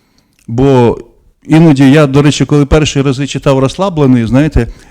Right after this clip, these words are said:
в мене було трошки, роз-, це той, що на розслабоні постійно, знаєте, такий. Ну, він, він хар-, він завжди на позитиві, він не переймається нічим.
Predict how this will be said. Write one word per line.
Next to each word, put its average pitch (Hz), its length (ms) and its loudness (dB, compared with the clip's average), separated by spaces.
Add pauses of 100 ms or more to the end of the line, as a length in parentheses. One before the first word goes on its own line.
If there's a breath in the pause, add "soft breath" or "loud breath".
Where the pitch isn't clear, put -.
в 110 140 -8
мене 139 220 2
було 135 220 -2
трошки, 135 340 -4
роз-, 147 400 0
це 180 140 -2
той, 220 160 2
що 147 300 0
на 139 160 2
розслабоні 131 560 0
постійно, 104 500 -4
знаєте, 113 340 0
такий. 92 300 -4 (340 loud breath)
Ну, 254 80 0
він, 170 360 2
він 160 160 0
хар-, 165 360 -4
він 185 120 -2
завжди 156 380 0
на 143 100 2
позитиві, 127 680 0 (340 loud breath)
він 165 220 2
не 170 100 2
переймається 170 800 2
нічим. 156 540 0